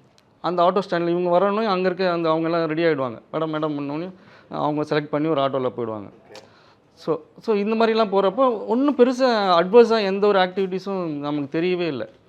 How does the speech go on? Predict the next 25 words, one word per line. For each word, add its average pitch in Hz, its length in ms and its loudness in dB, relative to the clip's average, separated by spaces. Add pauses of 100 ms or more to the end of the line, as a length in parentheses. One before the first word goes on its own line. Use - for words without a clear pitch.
(120)
More 147 40 -4
than 165 200 -2
ஒரு 147 120 -4
ஃபிஃப்டீன் 165 320 -6
டேஸ் 180 200 -4
மேல 143 180 -6
ஆயிடுச்சு. 110 300 -10 (200)
ஆயிட்டு 165 200 -10
இப்போ 143 440 -8
அவரும் 175 320 0
எங்களுக்கு 147 460 -2
கொஸ்டின் 156 220 -8
பண்ணிட்டு 135 300 -8
இருக்காரு, 117 120 -6
"என்ன 135 160 -6
சார், 143 180 -8
என்ன 135 160 -8
சார் 135 160 -10
ஆச்சு?" 117 260 -10
அப்படி. 110 200 -14 (420)
ஒண்ணும் 165 220 -4
இல்லைங்க, 143 120 -4
ரெகுலரா 151 420 -2
ரொட்டீன் 143 340 -4
லைஃப் 139 160 -4